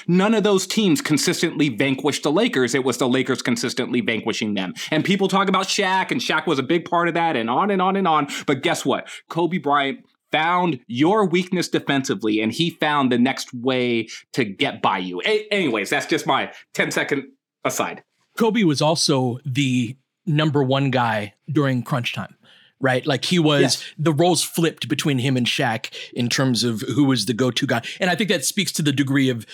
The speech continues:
Speaker 2: skill you need down the stretch of games where everybody's locked in and focused and doing their thing. You gotta be able to do some, do some skill work.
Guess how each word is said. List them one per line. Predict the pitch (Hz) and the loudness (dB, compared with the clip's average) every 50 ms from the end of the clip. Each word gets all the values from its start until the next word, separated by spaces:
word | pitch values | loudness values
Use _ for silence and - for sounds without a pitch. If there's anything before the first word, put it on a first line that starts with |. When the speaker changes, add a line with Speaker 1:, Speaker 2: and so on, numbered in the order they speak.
| - - - | -20 -14 -10
Speaker 2:
skill | - - - - - 202 180 170 | -8 -6 -4 0 2 2 4 4
you | 165 147 135 131 | 2 2 0 0
need | 123 120 117 107 107 113 | 0 -2 -4 -4 -4 -2
down | 131 127 123 117 | -2 0 0 0
the | 107 | -2
stretch | - - - - 127 117 - | -2 -2 0 0 -2 0 -2
of | 139 117 113 | -2 -2 -2
games | 117 123 117 127 120 113 - | -2 -2 0 0 0 -2 -2
where | 117 107 - - - - - | -4 -4 -6 -8 -12 -8 -4
everybody's | - 175 165 175 151 160 151 143 127 | -2 0 0 2 2 2 2 2 2
locked | 139 139 135 131 135 - | 2 2 0 0 -2 -2
in | 143 135 | -2 0
and | 127 117 101 - | 0 -2 -2 0
focused | - 135 123 - - 127 117 - - - | 0 0 0 0 0 -2 0 0 -2 -2
and | 127 113 113 107 - - - - | -2 -4 -4 -6 -8 -12 -6 -2
doing | - 147 135 135 | 0 2 2 2
their | 127 123 | 2 0
thing. | - 135 123 | 0 -2 -2
You | 120 131 | -2 -2
gotta | 151 160 151 147 | 0 0 2 2
be | 135 147 143 | 2 2 2
able | 143 131 135 123 | 2 0 -2 -2
to | |
do | 110 127 120 | -2 -2 -2
some, | 117 - 127 113 127 139 147 147 - - - - 180 - | -2 -2 -4 -4 -6 -6 -10 -12 -12 -12 -10 -10 -8 -6
do | - 151 147 139 | -4 -2 0 0
some | - 135 120 | 0 -2 -2
skill | - - 139 113 117 | -2 -2 -2 -2 -2
work. | 107 95 - - - - | -4 -6 -8 -12 -16 -20